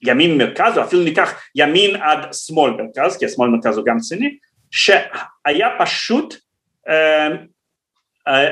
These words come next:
היה פשוט, אה, עושה משהו שלא היה מאפשר להתקדם הלאה, פשוט היה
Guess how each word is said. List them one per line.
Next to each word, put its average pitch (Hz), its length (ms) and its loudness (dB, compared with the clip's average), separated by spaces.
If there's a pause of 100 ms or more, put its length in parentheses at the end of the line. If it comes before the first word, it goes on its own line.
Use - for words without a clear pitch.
(120)
היה 156 200 0
פשוט, - 340 -8 (380)
אה, 143 380 2
עושה 165 300 2
משהו 180 320 2
שלא 160 260 2
היה 156 100 4
מאפשר 143 380 -2
להתקדם 117 420 -2
הלאה, 98 300 -4 (200)
פשוט - 320 -2 (300)
היה 180 380 4